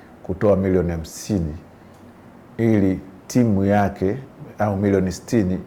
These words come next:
ili timu ya mkoa huo ipate ushindi dhidi ya timu ambayo ni kubwa kama Simba na Yanga. Lakini ukiangalia kwenye ule mkoa, unaona kwamba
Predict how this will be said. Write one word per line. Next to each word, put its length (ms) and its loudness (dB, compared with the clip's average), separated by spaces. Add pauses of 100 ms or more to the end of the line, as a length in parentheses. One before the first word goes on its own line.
ili 200 2
timu 580 0
ya 120 0
mkoa 320 2
huo 360 2 (500)
ipate 360 0
ushindi 580 0 (600)
dhidi 440 2 (100)
ya 100 -2
timu 460 -2 (520)
ambayo 580 2 (300)
ni 140 -2
kubwa 580 0
kama 360 -4
Simba 400 -2
na 100 -4
Yanga. 340 -8 (760)
Lakini 460 4 (120)
ukiangalia 460 2
kwenye 240 0
ule 140 4
mkoa, 500 2 (560)
unaona 500 0 (600)
kwamba 380 2